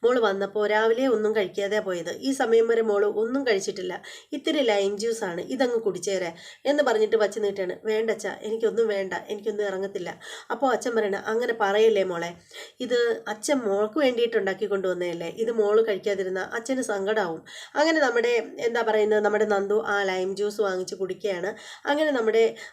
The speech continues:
ആ, ഗോവിന്ദൻ അടുത്ത് വന്നിരുന്നിട്ട് പറയാണ്, "മോളെ, നീ ഇങ്ങനെ ഇരുന്നാ പറ്റില്ല. എന്തായാലും അനിയും നമ്മളും തമ്മിലുള്ള,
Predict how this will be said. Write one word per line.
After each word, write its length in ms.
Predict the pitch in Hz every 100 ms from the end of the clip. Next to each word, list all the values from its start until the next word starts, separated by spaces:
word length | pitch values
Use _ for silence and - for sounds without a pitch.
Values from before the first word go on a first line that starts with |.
| -
ആ, 300 | 214 208 208
ഗോവിന്ദൻ 580 | 208 214 214 214 226 220
അടുത്ത് 260 | 208 196
വന്നിരുന്നിട്ട് 560 | 208 202 190 185 185 190
പറയാണ്, 540 | 190 180 180 175 190
"മോളെ, 360 | 196 202 196 - - - - 262
നീ 160 | 277
ഇങ്ങനെ 260 | 233 214 214
ഇരുന്നാ 280 | 196 190 208
പറ്റില്ല. 600 | 208 180 - 175 170 -
എന്തായാലും 720 | 185 185 190 190 190 190 214
അനിയും 380 | - 262 285 311
നമ്മളും 320 | 269 202 202
തമ്മിലുള്ള, 600 | 208 202 208 202 208 196